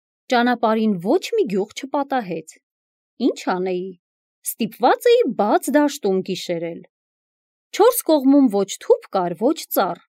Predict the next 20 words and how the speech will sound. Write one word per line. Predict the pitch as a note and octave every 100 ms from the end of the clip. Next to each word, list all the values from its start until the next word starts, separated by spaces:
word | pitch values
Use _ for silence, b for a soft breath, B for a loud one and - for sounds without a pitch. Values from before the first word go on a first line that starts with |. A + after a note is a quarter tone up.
| _ _ _ _ _ -
Միայն | G#3 A3 E4 G#4+
ձյունի | G3 A3 G#3+ E4+
տակից | A#3+ G#3+ G4+ A#4+
մի | D4 C#4+
փոքրիկ | - C#4+ - B4
սյուն | - - D4+ G3
էր | F3+
ցցվել։ | - F#3 - F#3 F3 F3 - _ _ _ _ _ _ _ _
Այդ | A3+ A#3+ -
սյունին | C#4+ D4+ G#4+ A#4+
մի | E4+ G4+
կերպ | - G4+ G4 -
կապեցի | B3 - B3 -
իմ | F#4 C#4
սառած | B3+ C4 A3+ B3+ C#4+ G3
ձին, | F3+ F#3+ F3 F3+ _ _ _ _ _ -
իսկ | C4 - C5+
ինքս | D#5 - F#3 E3+ -
հենց | E4+ C5+ B4
այդտեղ | A4 G#4 - F#3 E3